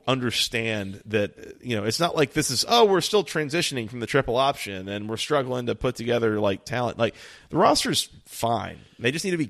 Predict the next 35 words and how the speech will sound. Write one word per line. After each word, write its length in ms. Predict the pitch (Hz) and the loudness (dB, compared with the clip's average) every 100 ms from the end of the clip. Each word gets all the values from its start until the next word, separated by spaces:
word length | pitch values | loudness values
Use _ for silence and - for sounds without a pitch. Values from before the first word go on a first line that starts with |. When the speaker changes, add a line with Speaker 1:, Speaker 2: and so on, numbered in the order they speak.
| - | -6
Speaker 1:
coached 540 | - 147 143 - - - | -2 2 2 0 -10 -8
and, 140 | 117 | -6
like, 440 | 110 104 95 - - | -2 -2 -2 -10 -10
treated 380 | - 135 120 113 | -4 -2 0 2
like 140 | 110 | 0
adults, 680 | 92 80 107 104 - - - | -2 -2 0 0 0 -4 -2
basically, 420 | 101 98 98 107 | -6 -6 -4 -2
Speaker 2:
Right. 60 | 104 | 0
Speaker 1:
which, 220 | 87 - | -2 -4
again, 260 | 110 117 | -4 -4
I 140 | 92 98 | -4 -4
think 260 | 113 104 | -4 -6
that 160 | 87 - | -12 -10
they 140 | 98 | -10
w-, 220 | 95 95 - | -8 -12 -12
they 140 | - 101 | -8 0
are. 360 | 123 104 95 - - - - - _ - | 2 2 0 -6 -20 -20 -20 -20 _ 0
Now, 160 | 120 | 2
do 120 | 104 117 | 6 6
I 60 | |
think 200 | 113 127 | 6 4
that 60 | 117 | 4
they're 120 | 113 | 4
gonna 160 | 107 101 | 4 2
win, 300 | 101 98 92 | 0 -2 -4
like, 200 | 90 87 | -6 -4
nine? 760 | 95 107 143 202 208 190 76 - | -2 2 2 2 -2 -10 -10 -2
I 80 | |
don't 460 | 196 131 98 110 85 | 0 2 2 0 -2
know. 60 | 95 | -8
No, 500 | 98 95 104 151 135 | -2 0 0 -2 -4
not 180 | 107 104 | -6 -6
necessarily, 640 | 107 101 - 190 131 139 | -8 -4 0 2 2 2
but, 180 | 139 123 | 0 -2
like, 280 | 240 110 - | 0 -2 -4